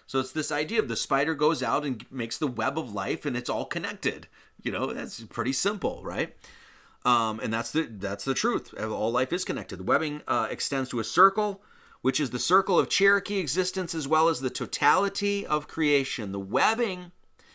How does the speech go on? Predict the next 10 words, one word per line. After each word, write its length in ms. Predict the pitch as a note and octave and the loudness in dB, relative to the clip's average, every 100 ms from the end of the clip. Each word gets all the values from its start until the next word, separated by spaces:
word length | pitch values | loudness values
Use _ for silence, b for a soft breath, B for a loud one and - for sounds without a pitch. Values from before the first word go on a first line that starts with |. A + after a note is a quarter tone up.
| b - | b -8
extends 580 | C3 - F3+ G3 G#3+ - | -2 0 4 2 2 -2
to 100 | D#3+ | -2
a 60 | |
circle, 640 | - - B3 B3 D3 D3 D#3+ - | -2 -2 -2 0 -2 -4 -8 -10
just 160 | C#3 | -6
like 140 | D3 - | -6 -6
the 40 | |
dream 360 | A#2 C3 G3 G3+ | -4 -2 0 -2
catcher, 480 | C#3+ A#2+ - E3+ - | -4 -6 -8 -12 -8
right? 280 | A#2+ D#3 | -6 -6